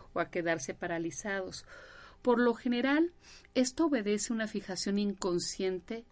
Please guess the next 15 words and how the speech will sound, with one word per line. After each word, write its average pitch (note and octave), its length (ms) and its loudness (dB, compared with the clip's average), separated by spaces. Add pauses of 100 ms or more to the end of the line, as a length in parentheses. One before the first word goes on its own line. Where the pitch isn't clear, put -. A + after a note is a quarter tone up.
de G3 180 -2
aprobación E3 720 -4
ajena, E3+ 680 -4 (400)
lo F#3+ 280 4
que F3+ 280 4
a E3+ 120 4
su E3 240 -6
vez G3 360 2 (260)
refleja G3+ 640 0
dudas G#3+ 380 2
profundas G#3+ 840 -2
acerca F#3+ 480 -4
del E3 240 -2
valor E3 400 -4
personal. F3 800 -2